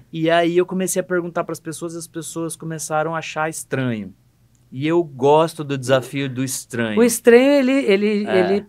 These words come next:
Speaker 2: prende, né, cara?
Speaker 1: É. E eu gosto de duas coisas, eu sou aquariano também, eu gosto da coisa do que ninguém tem, sabe? Eu gosto de
Speaker 2: Aham,
Speaker 1: ter o
Speaker 2: tipo,
Speaker 1: que
Speaker 2: eu
Speaker 1: ninguém
Speaker 2: quero,
Speaker 1: tem
Speaker 2: eu quero
Speaker 1: também.
Speaker 2: ver.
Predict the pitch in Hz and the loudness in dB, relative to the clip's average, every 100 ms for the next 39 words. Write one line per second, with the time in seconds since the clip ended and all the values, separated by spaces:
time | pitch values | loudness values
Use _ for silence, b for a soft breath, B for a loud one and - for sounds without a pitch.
0 | _ 190 214 277 185 175 165 180 185 156 | _ 2 4 2 0 0 0 -2 -6 -10
1 | 139 135 - _ 123 123 107 92 _ b | -10 -12 -20 _ 2 2 2 -4 _ b
2 | b b - 156 170 147 180 180 165 147 | b b 4 6 6 8 6 6 -6 -2
3 | 160 175 135 127 - 147 - 156 147 127 | 0 0 -2 -6 -2 -4 -2 0 2 0
4 | 120 117 110 107 104 113 127 131 127 123 | -2 -6 -8 -6 -4 -2 -2 -2 -8 -4
5 | 127 123 120 117 127 127 123 127 127 107 | -6 -6 -10 -10 -6 -4 -4 -4 -4 -6
6 | 95 95 - 110 101 208 214 233 240 - | -6 -6 0 0 0 -2 0 2 6 6
7 | 190 175 170 165 160 151 202 139 120 113 | 6 4 2 4 2 2 2 2 2 0
8 | 117 220 196 202 196 220 190 208 | -2 -2 2 4 4 -2 -8 -10